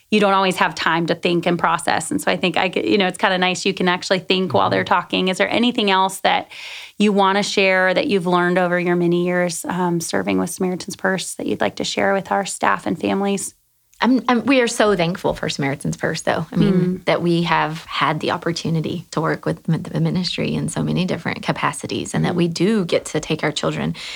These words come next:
Speaker 3: And we know that S P cares for our family,
Speaker 1: Mm-hmm.
Speaker 3: and it would be harder to go as a family if it were just him and he was
Speaker 1: Mm-hmm.
Speaker 3: doing
Speaker 2: Just a
Speaker 3: this.
Speaker 2: job.
Speaker 3: Right, like, we
Speaker 1: Mm-hmm.
Speaker 3: know they're gonna take care of us, that
Speaker 1: Mm-hmm.
Speaker 3: we're gonna have a house that's decent and we are well provided for, and so we don't have anything to worry about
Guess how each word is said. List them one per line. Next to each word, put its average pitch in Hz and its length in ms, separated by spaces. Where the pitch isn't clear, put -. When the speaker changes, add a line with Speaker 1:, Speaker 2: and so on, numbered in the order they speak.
Speaker 3:
And 190 140
we 202 160
know 175 400
that 160 320
S 160 140
P - 140
cares 160 400
for 294 100
our 302 140
family, 320 420
Speaker 1:
Mm-hmm. 175 260
Speaker 3:
and 220 220
it 208 60
would 220 100
be 220 80
harder 214 340
to 170 200
go 160 320
as - 160
a - 80
family - 340
if - 140
it - 80
were 156 100
just - 480
him - 320
and 170 120
he 151 120
was 175 140
Speaker 1:
Mm-hmm. 175 60
Speaker 3:
doing - 200
Speaker 2:
Just - 200
a - 40
Speaker 3:
this. - 140
Speaker 2:
job. 104 140
Speaker 3:
Right, 202 220
like, 202 140
we 220 140
Speaker 1:
Mm-hmm. 214 80
Speaker 3:
know 190 120
they're 175 160
gonna 156 220
take - 180
care 143 200
of - 120
us, - 160
that 175 180
Speaker 1:
Mm-hmm. 170 220
Speaker 3:
we're 165 120
gonna 160 160
have 160 120
a 135 60
house 269 380
that's - 260
decent 202 600
and 170 140
we 180 120
are 165 160
well 180 220
provided 165 600
for, 139 300
and 170 120
so 170 60
we 180 80
don't 170 220
have 175 160
anything 269 440
to 233 120
worry 170 340
about 156 420